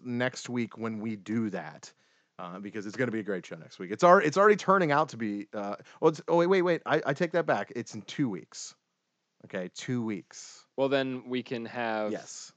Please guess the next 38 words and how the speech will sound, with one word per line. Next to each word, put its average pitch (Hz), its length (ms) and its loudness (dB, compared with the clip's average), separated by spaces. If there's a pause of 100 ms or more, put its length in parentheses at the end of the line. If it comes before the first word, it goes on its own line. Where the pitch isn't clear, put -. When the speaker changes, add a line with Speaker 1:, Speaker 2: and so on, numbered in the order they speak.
(160)
Speaker 1:
I 98 60 -12
take 110 180 -4
that 113 120 -2
back. 117 80 0
Speaker 2:
listeners. 123 720 -2
You 120 120 -6
can, 113 180 -6
uh, 101 380 0
tweet 117 300 -4
us 120 340 0
or 101 560 0 (520)
Speaker 1:
Uh, 127 40 -4
yes. 139 200 6
Speaker 2:
somehow 104 60 0
get 113 300 0
us 110 320 2
questions 117 640 -4
if 104 120 -6
you 107 120 -4
wanna 98 180 -4
ask 95 380 -6
her 101 100 -2
anything 101 140 -4
Speaker 1:
Absolutely. 117 460 -4
Speaker 2:
specific. 95 480 -6
You 104 100 -4
guys 101 220 2
might 104 180 -2
know 104 200 4
more 107 260 6
about 98 220 4
the 101 60 -6
game 95 220 -2
than 92 100 -6
we 113 160 2
do. 95 260 0 (360)
Speaker 1:
Yeah, 107 240 -2
we, 135 300 0